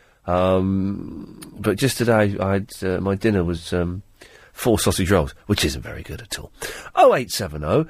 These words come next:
nine oh nine oh nine seven three is the phone number.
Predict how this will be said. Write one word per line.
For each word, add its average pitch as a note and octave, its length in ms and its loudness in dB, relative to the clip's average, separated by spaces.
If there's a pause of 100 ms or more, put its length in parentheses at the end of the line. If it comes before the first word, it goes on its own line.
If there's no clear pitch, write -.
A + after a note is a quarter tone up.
(260)
nine E3+ 440 4
oh G2+ 360 2
nine F2+ 360 2
oh F#2 280 4
nine C#3+ 480 4
seven G#2+ 360 2
three A2 360 0
is B2+ 240 2
the G2 80 -6
phone F2+ 260 0
number. E2+ 320 2